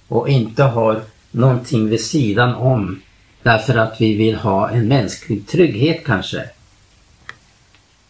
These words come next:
för att falla tillbaka på. Man brukar ju säga så här, att det handlar om, om att tro på Jesus, följa Jesus,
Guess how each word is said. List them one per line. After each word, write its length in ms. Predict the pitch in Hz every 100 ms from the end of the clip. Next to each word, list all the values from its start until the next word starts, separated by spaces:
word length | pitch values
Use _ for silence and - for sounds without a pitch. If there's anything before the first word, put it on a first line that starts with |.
| _ -
för 180 | 131
att 180 | 127 127
falla 240 | 127 113 113
tillbaka 540 | 143 120 147 135 101
på. 240 | - 80 - _ _ -
Man 260 | 120 147 143
brukar 260 | 156 147
ju 140 | 131 127
säga 380 | 160 131 120
så 140 | 113 135
här, 420 | 113 107 90 87 - - - _ -
att 100 | 95
det 60 | 110
handlar 400 | 135 135 123 127
om, 300 | 123 - 131 - - - _
om 260 | 110 110 110
att 220 | 110 - - - _ _ _ _ _ _ _ -
tro 340 | - 120 151 143
på 120 | 135
Jesus, 440 | 131 120 - -
följa 360 | - 127 110 113
Jesus, 680 | 110 107 - 104 - -